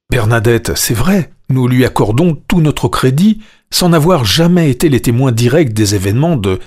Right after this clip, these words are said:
mille huit cent cinquante-huit. Nous la croyons sur parole. Alors, aujourd'hui, j'ai pensé que Lourdes, c'était ça, un acte de foi.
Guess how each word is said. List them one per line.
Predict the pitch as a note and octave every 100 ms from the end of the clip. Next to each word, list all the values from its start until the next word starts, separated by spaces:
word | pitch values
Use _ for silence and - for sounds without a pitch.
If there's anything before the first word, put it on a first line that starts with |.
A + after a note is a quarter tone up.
| -
mille | A2 G#2
huit | G#2+ A2
cent | G3
cinquante-huit. | G3 D3+ - G2 - G2+ - - _ _ _
Nous | E3+ F3
la | D3+
croyons | - D#3 C#3 C3+ C#3+
sur | - -
parole. | - F2 E2+ B1 - _ _ _
Alors, | - A#2 C3+ D#3+ - -
aujourd'hui, | C3+ B2+ B2+ C#3 C#3
j'ai | A#2
pensé | - A2 B2+
que | A#2
Lourdes, | G2+ G#2+ A2 G#2 G2 -
c'était | - - - G2+
ça, | - - - _ _
un | C3+ A#2+ B2
acte | D3 - -
de | A2 F#2
foi. | - - - F2+ -